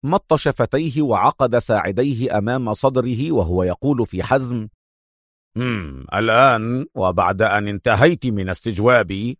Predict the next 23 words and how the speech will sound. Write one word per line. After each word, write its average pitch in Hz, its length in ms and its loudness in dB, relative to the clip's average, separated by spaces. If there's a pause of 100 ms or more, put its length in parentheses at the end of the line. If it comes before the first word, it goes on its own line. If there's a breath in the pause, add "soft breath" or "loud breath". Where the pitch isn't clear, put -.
والتأكد 107 720 -2
من 101 220 -6
هويتي، 104 840 -2 (480)
حان 110 360 2
دوري 151 380 2
لتوجيه 127 600 0
الأسئلة. 101 540 -4 (520)
أخبريني 131 600 0
بالله 127 320 0 (100)
عليك، 98 500 -2 (360)
من 175 140 2
أنت؟ 127 260 -2 (520)
وما 139 260 2
سر 147 420 4
إصابتك؟ 113 720 -2 (560)
وكيف 107 380 -2
اتفق 156 640 0
أنك 127 380 -2
تركبين 123 540 -2
واحدة 117 600 2
من 117 240 -2
سيارات 120 500 2
الشرطة؟ 143 540 0